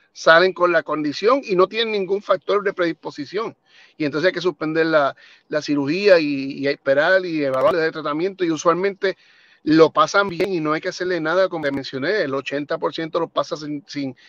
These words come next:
sin llegar al hospital. Pero es interesantísimo,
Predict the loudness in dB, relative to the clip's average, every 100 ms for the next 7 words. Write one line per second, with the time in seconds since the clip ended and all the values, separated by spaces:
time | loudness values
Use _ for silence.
0 | _ -12 -4 0 2 2 2 -4 -4 -2
1 | -2 -4 _ _ _ _ _ _ 0 4
2 | 6 6 4 -2 -2 -6 -12 -6 -2 -2
3 | -2 -8 -10 -8 -4 -2 -4